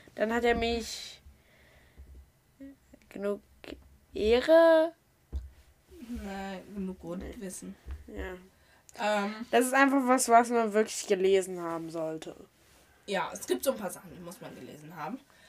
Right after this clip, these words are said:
Speaker 2: Ähm, je, in der Spannung würde ich so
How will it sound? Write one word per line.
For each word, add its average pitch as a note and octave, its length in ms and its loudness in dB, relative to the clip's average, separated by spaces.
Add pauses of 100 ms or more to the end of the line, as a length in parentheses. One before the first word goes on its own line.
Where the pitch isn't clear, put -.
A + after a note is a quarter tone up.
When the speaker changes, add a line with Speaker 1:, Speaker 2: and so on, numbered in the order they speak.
(200)
Speaker 2:
Ähm, A3+ 680 -2 (1600)
je, A#3 320 0 (140)
in A#3+ 60 -10
der A#3+ 200 0
Spannung C#4 1300 -2
würde B3 240 2
ich B3+ 120 -2
so G#3+ 500 -4